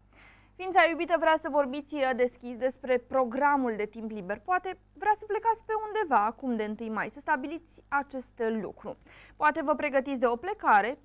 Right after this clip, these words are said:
poate și cu treabă, să rezolvați atât problema de serviciu, dar și personale, să vă distrați printre picături. Să îmbinați utilul cu plăcutul, cum se spune.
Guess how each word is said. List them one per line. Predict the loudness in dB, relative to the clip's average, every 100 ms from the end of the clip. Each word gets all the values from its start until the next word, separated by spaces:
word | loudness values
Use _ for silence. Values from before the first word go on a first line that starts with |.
| _
poate | -4 -4 -4
și | -12 -14 -14
cu | -14
treabă, | -4 0 2 2 0 0
să | -4
rezolvați | -8 -6 0 2 2 0
atât | -6 -6 -6
problema | -8 -8 -6 -4 -4
de | -4
serviciu, | -8 -8 -8 -4
dar | -4 -6
și | -10
personale, | -10 -12 -10 -4 -2 -2
să | -6 -6
vă | -6
distrați | -6 -6 -6 -6 -10
printre | -10 -10 -10
picături. | -14 -12 -10 -10 -14 _ -10
Să |
îmbinați | -6 -4 -4 -4 -8
utilul | -12 -12 -10 -12 -12
cu | -14
plăcutul, | -10 -10 -10 -16 -20 -20 -20
cum | -16 -16
se | -14
spune. | -18 -20 -20 -20